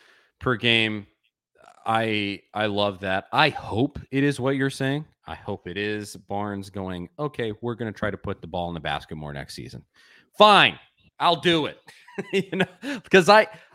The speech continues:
I want Barnes to frustratedly change his ways. I mean, we said it all at the end of the season. If you listen to the show back then, th-,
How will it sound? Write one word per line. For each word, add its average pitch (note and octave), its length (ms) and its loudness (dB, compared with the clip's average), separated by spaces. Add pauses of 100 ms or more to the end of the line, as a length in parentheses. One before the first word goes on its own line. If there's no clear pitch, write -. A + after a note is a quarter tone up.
(120)
I C4+ 160 8
want B3 420 6
Barnes F3+ 540 2 (540)
to E3 160 -2
frustratedly E3+ 920 4
change D#3 280 0
his E3+ 160 -4
ways. G3 480 -6 (1080)
I F#3 80 -2
mean, G3+ 160 0
we G3+ 120 -4
said F#3 260 2
it D#3 80 0
all A#2+ 340 0
at G2+ 120 -10
the G#2 100 -12
end A2 240 -10
of F2 100 -14
the E2+ 100 -14
season. A#2 500 -4
If F2+ 160 -10
you E2 180 -14
listen F2+ 240 -12
to F2 80 -12
the E2 80 -10
show E2+ 300 -6
back D2 280 -6
then, F#2+ 400 -6 (1900)
th-, C#3 140 -12